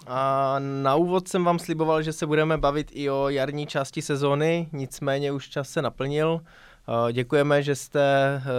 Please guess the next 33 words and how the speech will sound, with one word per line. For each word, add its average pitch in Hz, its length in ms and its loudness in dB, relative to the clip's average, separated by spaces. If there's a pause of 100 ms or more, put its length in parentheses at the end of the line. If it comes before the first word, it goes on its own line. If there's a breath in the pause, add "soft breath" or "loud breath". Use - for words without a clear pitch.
(300)
vydrželi 143 460 0
poslouchat 147 560 -4
až 143 140 -4
doteď. 143 500 -2
A 131 520 -2
jenom 131 180 -4
poslední 143 400 -2
otázka 139 420 0
na 127 100 0
všechny. 151 480 -6 (460 loud breath)
A 120 120 0
jak 131 200 2
tipujete 170 680 -2
první 165 320 -4
zápas 160 360 0
na 170 80 0
hřišti 165 340 -6
Slovácka? 170 640 -2 (140)
A 110 160 -4
já 120 80 0
vám 127 120 -2
upozorňuju, 151 600 0
že 147 320 -2
díl 135 300 -4
vyjde 147 280 -2
nejspíše 143 420 -6
v 160 60 -6
pondělí, 143 600 -2
takže 135 220 -4
už 143 100 -4
bude 147 220 0
po 156 180 -4
zápase. 131 560 0